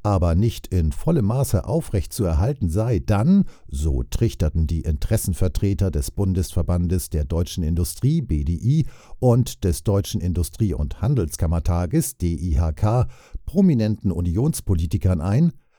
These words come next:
müsse man eben auf andere Weise dafür sorgen, dass auch große Betriebsvermögen weiterhin ohne nennenswerte Steuerbelastung übertragen werden können. Volker Kauder, Vorsitzender der C-D-U-C-S-U-Bundestagsfraktion,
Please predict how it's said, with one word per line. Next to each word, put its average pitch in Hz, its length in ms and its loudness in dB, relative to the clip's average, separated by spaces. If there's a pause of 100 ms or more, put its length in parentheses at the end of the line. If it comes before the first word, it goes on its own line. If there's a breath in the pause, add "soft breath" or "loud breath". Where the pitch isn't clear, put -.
müsse 156 420 4
man 165 180 2
eben 156 200 2
auf 170 220 0
andere 143 400 4
Weise 110 320 2
dafür 123 420 2
sorgen, 123 460 2 (120)
dass 151 200 0
auch - 200 0
große 185 360 4
Betriebsvermögen 113 880 2
weiterhin 98 420 4
ohne 139 300 2
nennenswerte 104 640 2
Steuerbelastung 92 880 0
übertragen 101 640 0
werden 67 260 -2
können. 67 360 -2 (720)
Volker 82 400 2
Kauder, 107 440 2
Vorsitzender 151 800 2
der 71 280 -2
C-D-U-C-S-U-Bundestagsfraktion, 101 2250 0